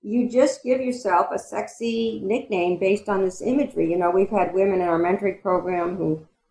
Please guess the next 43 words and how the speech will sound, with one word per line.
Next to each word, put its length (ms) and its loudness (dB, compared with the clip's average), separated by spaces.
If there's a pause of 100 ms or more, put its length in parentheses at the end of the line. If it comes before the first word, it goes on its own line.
give 180 2
themselves 460 0
the 80 -4
names, 480 0 (180)
uh, 100 -6
names 400 2
like 240 0
Saucy 540 0
Susan, 800 0
you 80 0
know, 80 0
Playful 600 0
Minx, 760 2 (340)
Hot 280 6
Mama. 680 4 (540)
And 140 4
it's 140 2
really 240 0
fun. 300 0 (120)
I 100 0
mean, 220 2
it's 300 -2
really, 640 0
really, 480 0
really 520 0
fun. 460 -2
And, 500 4
and 200 2
then 120 4
you 100 4
can 120 -2
have 160 0
a 40 2
little 300 4
fantasy 540 -2
of 100 -6
you 300 -2
being 300 2
the 80 -2
hot 280 0
mama, 300 0
of 100 -6
you 220 -4